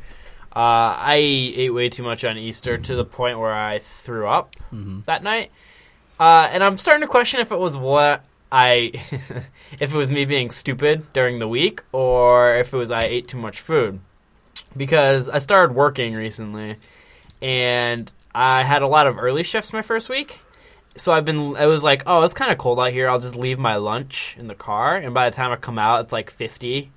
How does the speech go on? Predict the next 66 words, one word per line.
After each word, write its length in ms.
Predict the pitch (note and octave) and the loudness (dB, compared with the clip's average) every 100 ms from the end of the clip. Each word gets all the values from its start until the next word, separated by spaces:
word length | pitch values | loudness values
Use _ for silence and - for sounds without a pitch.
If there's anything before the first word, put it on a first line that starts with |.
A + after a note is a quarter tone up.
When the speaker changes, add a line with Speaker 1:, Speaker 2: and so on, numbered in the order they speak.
| _ | _
Speaker 2:
Yeah. 300 | G#2 F#2+ F#2 | -14 -12 -10
Speaker 1:
And 100 | F#2 | -10
the 60 | F2+ | -10
sun's 400 | - A2 A2+ A#2 | -8 -8 -8 -8
beating 380 | C3 B2 B2 | -6 -4 -2
on 300 | B2 A#2 A2+ | -2 -2 -4
chicken 500 | A2 - C3+ C#3 D3 - _ - C#3 | -6 -4 -2 -2 -4 -12 _ -4 -4
<laughs> 360 | - B3+ - C#3+ | 0 2 2 2
and 180 | D#3+ C3 | -2 0
rice. 500 | A#2+ C#3 F3+ - - _ - - - - - | 2 2 0 -6 -12 _ -20 -20 -20 -20 -6
And, 440 | B2+ B2 A#2+ A#2+ | 0 0 -2 -6
you 100 | A#2+ | -4
know, 120 | A2+ | -4
me 240 | A#2 C#3 B2 | 0 0 2
being 280 | A#2+ A2+ | 0 -2
me, 180 | A#2 A#2 | -2 0
I 140 | A2 A2+ | 0 0
was 140 | A2 | -2
like, 120 | G#2 | -6
"Whatever," 520 | G2 F#2 F2+ F2+ F#2 F#2 | -6 -8 -8 -8 -10 -12
and 100 | A2 | -12
just 180 | G#2 A2 | -12 -4
ate 200 | B2 A2 | -2 -2
it. 240 | G2 - - - - | -6 -8 -10 -18 -12
Because 200 | C#3 F3 | -4 0
I 20 | |
leave 160 | F3+ G#3 | 2 2
my 120 | E3 | 2
phone 400 | C#3+ A3+ F#3+ C3 | 2 2 2 -2
in, 60 | C3 | -6
in 60 | C3 | -6
the 60 | |
car, 360 | A#2 A#2 G#2 G2+ | -2 0 -2 -4
so, 120 | C#3+ | 0
like, 160 | B2 A#2 | 0 2
I 60 | |
wanna 200 | A#2 A#2 | 0 0
grab 180 | A2+ A2 | 0 -2
my 100 | G#2+ | -2
phone 260 | - A2 G#2+ | -4 -6 -6
for 140 | G#2+ | -8
lunch 220 | G#2 G#2 | -8 -8
and 80 | A2 | -10
stuff. 160 | G#2+ A2+ | -10 -8
So 60 | |
sometimes 360 | A#2 C#3 D3 C3+ | -6 0 2 2
I 60 | |
just 160 | B2+ A#2 | 0 -2
sit 160 | C3 B2 | -6 -2
there 220 | A#2 A2 | 0 2
and 100 | G#2+ | 0
eat 280 | G#2+ A2 G2 | -6 -8 -8
and, 100 | G2 | -8
like, 160 | G2+ G#2 | -10 -8
look 180 | G2+ | -10
at 180 | A2 G2+ | -8 -8
it 140 | G#2+ - | -8 -10
and 160 | A2+ | -10
put 120 | A#2+ | -8
it 80 | A2 | -6
back 240 | A#2+ A#2 A#2 | -2 -2 -2
and 100 | G#2+ | -8
stuff 180 | G#2+ | -8
like 200 | A2 G#2 | -8 -8
that. 260 | - A2 - | -6 -8 -8
Speaker 2:
Mm-hmm. 280 | A2 G2+ | -10 -10